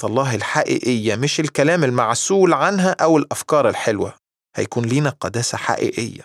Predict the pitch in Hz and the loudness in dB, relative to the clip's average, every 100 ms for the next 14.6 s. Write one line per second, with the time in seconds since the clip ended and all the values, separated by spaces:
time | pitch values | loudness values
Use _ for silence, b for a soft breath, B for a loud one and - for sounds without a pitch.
0 | - 113 139 202 127 - 117 139 113 92 | -4 0 0 0 -2 -2 0 0 0 -2
1 | 101 120 135 185 214 160 135 165 214 - | -2 0 2 2 2 2 2 2 -2 -8
2 | - _ _ _ _ _ _ 123 123 117 | -20 _ _ _ _ _ _ -2 0 0
3 | 117 151 170 113 - 120 139 131 123 135 | 2 2 2 0 -2 2 2 2 -2 -6
4 | _ _ _ 127 113 - 104 87 82 - | _ _ _ 0 0 0 -4 -4 -8 -10
5 | - - _ _ _ - - 95 131 127 | -10 -16 _ _ _ -8 -8 -2 -2 -2
6 | - _ _ _ _ _ _ 120 - 123 | -6 _ _ _ _ _ _ -8 -4 -4
7 | - 156 165 214 143 151 - - - - | 0 -2 2 2 4 2 0 -10 -10 -12
8 | - _ _ _ - - - 139 185 151 | -14 _ _ _ -12 -6 -2 0 2 0
9 | - 139 165 147 117 113 117 104 - 156 | 0 0 2 2 0 0 0 0 0 -2
10 | 127 - _ _ _ _ _ _ 135 - | -2 -8 _ _ _ _ _ _ -8 -6
11 | - 156 202 208 151 135 185 151 87 71 | -2 0 2 2 2 2 2 2 0 -2
12 | 120 208 220 214 - 135 139 92 - 120 | 0 2 2 2 0 0 2 0 -2 -2
13 | 135 147 151 - - 196 190 135 131 139 | 0 0 0 -4 -2 -4 -2 -2 0 2
14 | 127 139 175 214 202 202 | 2 2 4 4 2 0